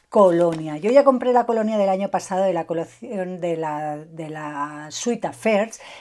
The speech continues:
que tiene olor a aroma a chocolate, que es alucinante, es súper pesada por eso. Y esta es una colonia... Eh, floral. Esto dice que es un agua de perfume, entonces entiendo que esto tiene que durar bastante en la piel.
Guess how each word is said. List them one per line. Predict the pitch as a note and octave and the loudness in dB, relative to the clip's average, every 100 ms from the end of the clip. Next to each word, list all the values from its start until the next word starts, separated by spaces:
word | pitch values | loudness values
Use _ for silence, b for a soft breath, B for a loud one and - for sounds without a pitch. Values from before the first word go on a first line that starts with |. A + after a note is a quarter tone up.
| B | B
que | A#3+ A#3+ | 4 4
tiene | A#3+ G#3 A3 A3+ | 4 2 2 0
olor | G3 F3+ F3+ G3 G#3 | 0 2 4 4 4
a | E3 | 4
aroma | E3+ F3+ G3 E3+ | 4 2 2 0
a | D#3 | -2
chocolate, | - F3 E3 E3 E3+ G#3 | -8 -6 -4 -4 -4 -4
que | F3 | -6
es | E3 - - | -6 -14 -8
alucinante, | F#3+ E3 E3 D#3 D#3 E3+ G3 | -4 -4 -6 -8 -8 -6 -6
es | |
súper | - F3+ F3+ | -6 -4 -4
pesada | F3+ D#3 E3+ E3 F3 | -4 -6 -4 -4 -4
por | D#3 | -8
eso. | E3 A3 B B B - | -8 -10 B B B 2
Y | |
esta | D#4+ F#4+ F4 | 2 4 0
es | E4+ | 0
una | E4 E4 D4 C#4+ - | -2 2 2 2 4
colonia... | G3+ F#3+ A#3+ B3+ B3+ B3 C4+ - | 4 6 6 4 4 2 0 -2
Eh, | G#3+ F#3 F3+ E3+ F3 E3+ E3+ D#3+ E3 - _ - | 0 2 2 2 0 -4 -8 -10 -12 -16 _ -16
floral. | - A#3+ F#3 F3 D#3 - B B | -2 4 6 4 2 -4 B B
Esto | A#3+ D#4+ | -4 0
dice | E4 F#4 | 0 0
que | C#4+ | 0
es | - | 0
un | C4 | 2
agua | A3 C4+ | 4 6
de | C#4 | 4
perfume, | - - - A#3 E3+ D3+ | 2 -4 0 -2 0 -6
entonces | D#3+ A3+ G3 E3 D3+ | -4 -2 -2 -4 -8
entiendo | D#3 G3 G#3 B3 | -6 -2 2 2
que | G#3+ | 0
esto | F#3+ A#3+ | -2 -4
tiene | - G3 G3+ A3 | -6 -6 -4 -2
que | F#3+ | -2
durar | F3 F#3+ G3 | 4 4 4
bastante | D#3+ F#3+ - F#3 G3 A#3 - | 0 0 -2 -2 0 -2 -2
en | E3 D#3 | -6 -4
la | D3 C#3+ | -6 -4
piel. | E3+ D#3+ | -2 -2